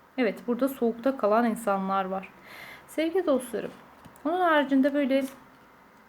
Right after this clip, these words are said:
alt tabağımızda da söylemiştik. Karamsarlıkla geçirdiğim bir zaman var. Burada karalar bağlayan bir insan var. Ee, birazcık kupaları devrilmiş. İstediğiniz yönde bir iş gelişmemiş.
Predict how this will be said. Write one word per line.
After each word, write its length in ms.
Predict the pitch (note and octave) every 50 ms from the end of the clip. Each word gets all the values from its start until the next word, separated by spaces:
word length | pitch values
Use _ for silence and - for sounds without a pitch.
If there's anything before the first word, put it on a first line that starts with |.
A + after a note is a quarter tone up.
| - - - -
alt 240 | A3 A3 G#3+ G#3+ -
tabağımızda 560 | A#3+ A3 A3+ A#3 A#3 A#3 A#3+ A#3 A#3+ C#4+ C4
da 80 | B3+ A3+
söylemiştik. 680 | - - G3 F#3+ F#3 F#3 F3+ F3+ F3+ - - F3 -
Karamsarlıkla 800 | - - G#3+ G#3+ A3 A3 G#3+ - A3+ A3 A3+ A3+ A#3 A3+ A#3 A#3+
geçirdiğim 600 | A3+ G3+ G#3+ G#3+ - - A3 G3 - A3 A3 A3 G#3+
bir 60 | G#3
zaman 460 | G3+ G#3+ G#3+ G#3+ G#3+ G#3+ G#3 G#3 F#3+
var. 200 | - F#3 - - - - - - - - - - -
Burada 180 | B3+ C#4+ C#4
karalar 480 | C#4 C4+ A#3+ B3 B3 B3+ C4 D4+ D4 C4
bağlayan 560 | B3+ A#3 A3 G#3+ G3+ G3 G3 F#3+ F#3 F#3 F#3
bir 60 | F#3+
insan 520 | F#3+ - F#3+ F#3+ - - G3 - - - -
var. 260 | - G#3 - - - - - _ - - - - - - - -
Ee, 160 | G#3 G#3 G#3
birazcık 460 | A#3 B3 B3 A#3+ A#3 A3+ A#3 A#3+ A#3+
kupaları 520 | - - - - A3+ A3+ A3+ A3 A3+ A3 A3+
devrilmiş. 800 | A3 A3 G#3+ G#3+ G3+ G#3 A3 G3+ G#3 G#3 G3+ G3 - - - - - - _ _ - _ _
İstediğiniz 640 | - - - - B3+ B3+ C#4 F4+ G4 F#4+ F4 - -
yönde 380 | C#4 C4 B3+ B3 B3 C4 A#3
bir 180 | B3 C4 A3+ -
iş 240 | - - - - -
gelişmemiş. 840 | A3+ A3+ G#3+ A#3+ A#3+ - - - F#3+ F3+ F3+ F3+ - - - -